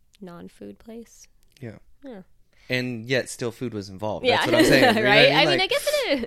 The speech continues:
Speaker 1: is.
Speaker 2: it technically, yeah. Anytime food's involved in the shoot or drinks, it's fun.
Speaker 1: Yeah.
Speaker 2: And when she did the non-alcoholic margaritas, which were good.
Speaker 1: Yeah,
Speaker 2: they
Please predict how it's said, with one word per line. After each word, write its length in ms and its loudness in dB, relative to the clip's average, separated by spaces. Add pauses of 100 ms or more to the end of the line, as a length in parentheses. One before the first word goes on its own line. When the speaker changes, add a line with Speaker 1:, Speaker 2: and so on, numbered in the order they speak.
Speaker 1:
is. 60 -
Speaker 2:
it 100 -8
technically, 480 -2
yeah. 260 -2
Anytime 480 -6
food's 240 -8
involved 340 -6
in 60 -12
the 80 -12
shoot 320 -12
or 100 -8
drinks, 440 -14
it's 100 -20
fun. 140 -12
Speaker 1:
Yeah. 120 -16 (220)
Speaker 2:
And 260 -8
when 120 -4
she 160 -10
did 160 -8
the 80 -12
non-alcoholic 640 -10
margaritas, 460 -10
which 200 -14
were 80 -14
good. 320 -14
Speaker 1:
Yeah, 160 -8
Speaker 2:
they 60 -6